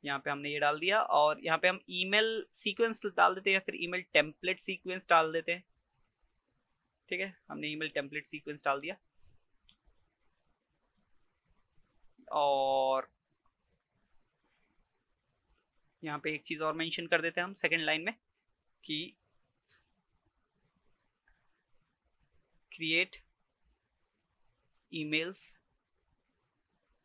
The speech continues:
emails for all the stages, stages," अरे यार,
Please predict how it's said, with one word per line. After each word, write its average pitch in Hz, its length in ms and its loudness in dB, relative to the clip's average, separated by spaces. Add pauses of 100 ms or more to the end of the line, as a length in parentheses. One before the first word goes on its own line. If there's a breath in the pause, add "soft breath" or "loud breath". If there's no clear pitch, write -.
(1040)
emails 151 800 -6
for 139 320 0 (480)
all 233 420 10
the 170 140 10 (220)
stages, 156 600 0 (1900)
stages," 147 920 -8 (420)
अरे 101 180 -6
यार, - 500 -8